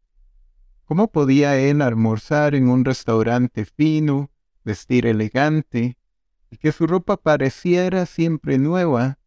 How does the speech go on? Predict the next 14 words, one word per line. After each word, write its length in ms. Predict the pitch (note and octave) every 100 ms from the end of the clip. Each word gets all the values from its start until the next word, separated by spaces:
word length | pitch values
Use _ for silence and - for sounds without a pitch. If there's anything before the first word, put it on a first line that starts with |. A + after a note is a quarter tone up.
| _ _ _
mientras 360 | - G#2+ A2+ A2
su 140 | -
familia 600 | G#2+ A2+ A2+ C3+ D3 C#3+
enfrentaba 680 | A#2+ A2 A2+ A#2+ B2 B2 B2+
necesidad? 760 | B2 A2+ - A2 A#2 A#2 C#3 D#3+ _ _ _ _ _ _ _ _ _ _ _ _ _ _ _ _ _ _
Cuando 220 | - C3 A#2+
amamos 420 | C#3 D#3 E3+ -
el 160 | C3
dinero, 560 | A2 A#2 B2 C#3+ C#3+ B2+ _ _ _ _ _
perdemos 680 | C#3 C#3+ F3 F#3+ G3 - - _
perspectiva 1000 | C#3 C3+ - C#3+ C3+ _ - G3 F#3 C#3+
de 140 | A#2
lo 140 | A2+ A2
importante. 760 | G#2+ - A2 - A#2+ A2+ A2+